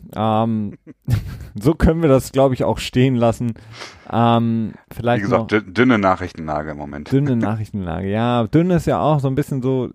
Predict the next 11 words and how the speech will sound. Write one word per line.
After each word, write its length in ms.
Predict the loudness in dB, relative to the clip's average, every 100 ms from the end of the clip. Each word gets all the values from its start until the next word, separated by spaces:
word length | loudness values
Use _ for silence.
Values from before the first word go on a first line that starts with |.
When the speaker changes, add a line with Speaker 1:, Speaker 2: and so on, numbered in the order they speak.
| -6
Speaker 1:
momentan, 760 | -4 -2 -2 -2 -2 -2 -2 -6 _ _ _ -16
beziehungsweise 520 | -4 -2 2 2 4
mein 240 | 4 2
Verständnis 720 | 2 0 2 0 0 -2 -2
immer 280 | -2 0 0
noch 200 | 2 0
von, 380 | -2 -2 -2 -4
von 160 | -2 0
den 160 | 2
neuen 320 | 2 2 0
D-P-I-Regelungen. 1120 | -2 -2 0 2 0 0 -2 -2 -2 0 -2